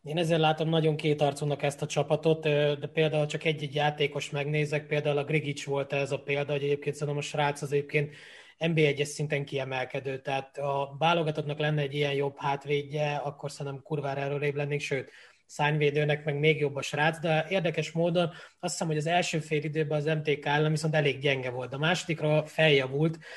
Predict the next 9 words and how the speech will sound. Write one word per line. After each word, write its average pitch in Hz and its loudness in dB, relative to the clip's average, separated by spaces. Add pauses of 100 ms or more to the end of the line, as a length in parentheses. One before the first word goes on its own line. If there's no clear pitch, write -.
(200)
tehát 156 -2
olyan 185 6
érdekes 156 2
kettőséget 156 2
érzek 151 2
a, 143 2
a 139 -2
Diós 160 4
Győrnél, 180 4